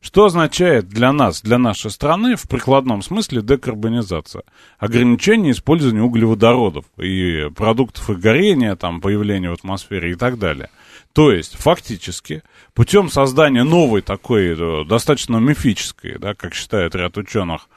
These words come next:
угрозы вот от той самой карбонизации, декарбонизации мы занимаемся,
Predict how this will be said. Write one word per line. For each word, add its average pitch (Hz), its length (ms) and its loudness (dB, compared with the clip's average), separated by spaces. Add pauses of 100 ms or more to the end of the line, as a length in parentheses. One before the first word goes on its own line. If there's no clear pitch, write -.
(120)
угрозы 120 520 4
вот 85 180 -4
от 110 100 -10
той 135 140 4
самой 104 320 0
карбонизации, 127 760 0
декарбонизации 85 960 -4
мы 90 140 -12
занимаемся, 92 640 -6